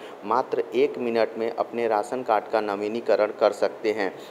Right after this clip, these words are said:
देखिए, यहाँ पे दो माध्यम दिया हुआ है, एक राशन कार्ड का क्यूआर कोड स्कैन करके, दूसरा आप लोगों का राशन कार्ड का नंबर डाल के और अपना जो मोबाइल नंबर है, उसको डालकर आप नवीनीकरण कर सकते हैं। तो सबसे पहले आप लोगों को क्या करना होगा, Google में जाना होगा।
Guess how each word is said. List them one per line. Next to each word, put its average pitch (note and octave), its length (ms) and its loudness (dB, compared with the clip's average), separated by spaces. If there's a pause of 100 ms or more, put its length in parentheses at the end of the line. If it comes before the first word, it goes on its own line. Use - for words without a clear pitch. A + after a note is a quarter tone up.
(120)
देखिए, A#2 320 4
यहाँ B2 260 2
पे B2+ 80 4
दो A#2+ 180 4
माध्यम A#2+ 420 2
दिया A#2+ 220 4
हुआ A#2+ 260 4
है, B2+ 140 4
एक A#2 260 0
राशन A2 340 2
कार्ड A#2+ 200 2
का B2+ 120 0
क्यूआर A2 400 2
कोड A#2+ 280 0
स्कैन A#2 300 -4
करके, B2 380 0 (340)
दूसरा B2+ 320 4
आप B2+ 180 2
लोगों B2 200 6
का B2+ 100 4
राशन A#2 380 2
कार्ड A#2 220 4
का C3 100 2
नंबर G#2 440 2
डाल A2+ 240 6
के - 180 -2
और A#2 400 4
अपना A#2+ 280 0
जो C3 280 2 (300)
मोबाइल A2 420 6
नंबर A#2 300 4
है, C3+ 120 2
उसको A#2+ 360 0
डालकर A2+ 420 4
आप A2 260 2
नवीनीकरण G#2+ 640 0 (140)
कर A2+ 140 6
सकते A2 360 -2
हैं। G2+ 480 -6
तो A#2+ 80 0
सबसे B2+ 320 2
पहले C3+ 280 4
आप A2+ 280 0
लोगों A#2 140 6
को A#2+ 120 0
क्या A2 200 2
करना A#2+ 300 0
होगा, A#2 300 4
Google A2+ 360 2
में A#2 140 0
जाना A2+ 260 2
होगा। A#2 320 0